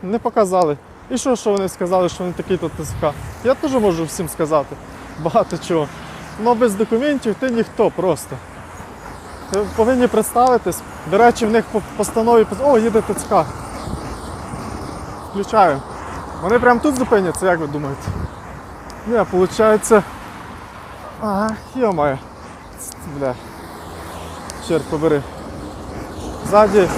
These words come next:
по формі сидів, а спереду просто по гражданні вони сиділи. Ладно, то може якісь воєнні поїхали, я вже на всіх наїжджаю.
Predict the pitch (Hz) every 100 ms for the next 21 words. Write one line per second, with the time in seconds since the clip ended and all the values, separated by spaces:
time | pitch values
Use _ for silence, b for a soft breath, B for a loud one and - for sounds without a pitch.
0 | - - - 190 226 262 254 - 233 240
1 | 247 233 - 175 - 226 233 226 214 208
2 | - - - - 220 220 - 214 190 -
3 | 202 196 185 190 175 151 147 147 - 143
4 | 143 151 127 - - - - - - -
5 | - - - - - - - - - -
6 | - - - 170 160 139 131 127 143 135
7 | 139 123 - 135 147 139 120 131 120 127
8 | 127 127 127 120 127 131 123 123 135